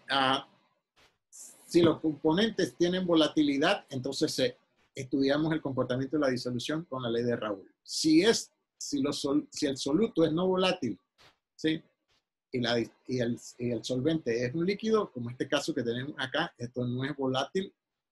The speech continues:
entonces sigue el comportamiento de las propiedades coligativas y utilizamos estas expresiones que están aquí. ¿Ok? Veamos entonces, a, a ver,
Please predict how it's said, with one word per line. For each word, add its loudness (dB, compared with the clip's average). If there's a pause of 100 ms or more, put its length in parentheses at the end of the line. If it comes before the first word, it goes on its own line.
(160)
entonces -6 (220)
sigue -2 (200)
el -8
comportamiento -6
de 0
las -2
propiedades -6
coligativas -8 (380)
y -8
utilizamos -6
estas -6
expresiones -14
que -20
están -16 (140)
aquí. -20 (580)
¿Ok? -2 (1400)
Veamos 2
entonces, -2
a, 0
a 2
ver, 2